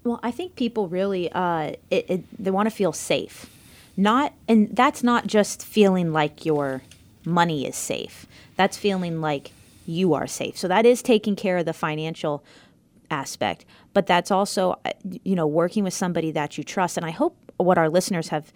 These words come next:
kind of been able to tell from our conversations that we're a very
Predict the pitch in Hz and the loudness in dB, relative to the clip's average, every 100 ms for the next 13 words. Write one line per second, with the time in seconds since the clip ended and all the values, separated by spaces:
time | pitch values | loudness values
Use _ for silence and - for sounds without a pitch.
0 | - - _ _ _ - 185 170 165 156 | -20 -20 _ _ _ -4 0 0 0 0
1 | 151 143 143 170 160 160 160 143 - 156 | 0 -2 -2 0 0 -2 -4 -4 -4 -4
2 | 147 - 165 156 147 143 151 262 269 170 | -4 -4 -4 -4 -4 -4 0 -2 0 0
3 | 170 180 170 | 0 0 -4